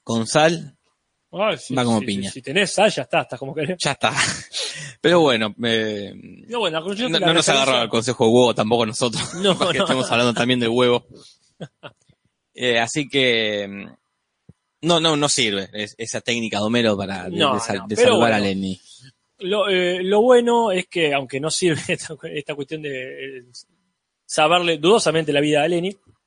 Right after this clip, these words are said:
Speaker 2: Bart se da cuenta en la cena familiar que el abuelo tiene algo para decir. En una hermosa frase que es esa de, ¿se acuerdan de <laughs> la autohipnosis que hicimos para ignorar al abuelo?
Speaker 1: Pobre.
Speaker 2: Pobre, sí, ya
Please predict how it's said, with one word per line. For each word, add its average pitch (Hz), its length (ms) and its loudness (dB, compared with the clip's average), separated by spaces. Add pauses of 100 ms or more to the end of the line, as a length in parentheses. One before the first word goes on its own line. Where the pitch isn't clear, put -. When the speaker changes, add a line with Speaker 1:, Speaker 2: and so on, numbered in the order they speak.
(920)
Speaker 2:
Bart 240 200 2
se 220 80 0
da 226 100 2
cuenta 220 300 0
en 160 40 -2
la 165 80 -2
cena 220 220 -4
familiar 226 480 -2
que 202 140 2
el 190 80 0
abuelo 214 280 2
tiene 180 180 -8
algo 175 120 0
para 147 160 0
decir. 131 340 -8
En 190 120 -10
una 220 100 -2
hermosa 202 340 -2
frase 160 320 0
que 135 100 -4
es - 280 -10
esa 143 240 -10
de, 131 180 -12
¿se - 380 -6
acuerdan 175 320 2
de 135 180 -2 (420)
<laughs> 147 420 -18
la 147 160 0
autohipnosis 151 640 2
que 151 80 0
hicimos 156 220 0
para 139 140 0
ignorar 151 320 2
al 143 80 2
abuelo? 143 500 2 (100)
Speaker 1:
Pobre. 107 340 0 (200)
Speaker 2:
Pobre, 131 340 -4
sí, - 180 -10
ya 127 540 -8